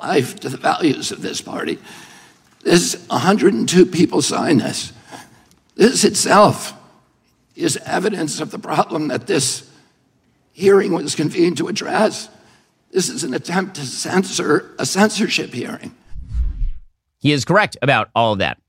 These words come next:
Speaker 2: And then R F K Junior went on to point out that the idea that you must trust, quote unquote, the experts, well, that's fallen into rather widely earned disrepute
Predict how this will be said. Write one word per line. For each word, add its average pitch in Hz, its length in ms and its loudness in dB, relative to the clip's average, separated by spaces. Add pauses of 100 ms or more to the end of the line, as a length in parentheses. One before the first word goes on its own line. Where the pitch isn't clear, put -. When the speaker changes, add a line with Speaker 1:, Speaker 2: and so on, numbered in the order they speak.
Speaker 2:
And 135 80 2
then 151 100 4
R 147 120 4
F 143 80 0
K 147 120 0
Junior 139 240 0
went 143 160 2
on 117 160 2
to - 80 -12
point 120 220 -2
out 101 180 -2 (380)
that 120 200 0
the 123 240 0
idea 135 300 2
that 131 100 -4
you 131 100 0
must 143 340 2
trust, - 320 -2
quote 143 160 0
unquote, 120 240 -4
the 127 120 -6
experts, - 500 -6 (380)
well, 175 240 0 (100)
that's 190 240 -2
fallen 233 260 4
into 147 280 -2 (120)
rather 123 400 0 (500)
widely 143 600 0
earned 143 380 2
disrepute 139 640 0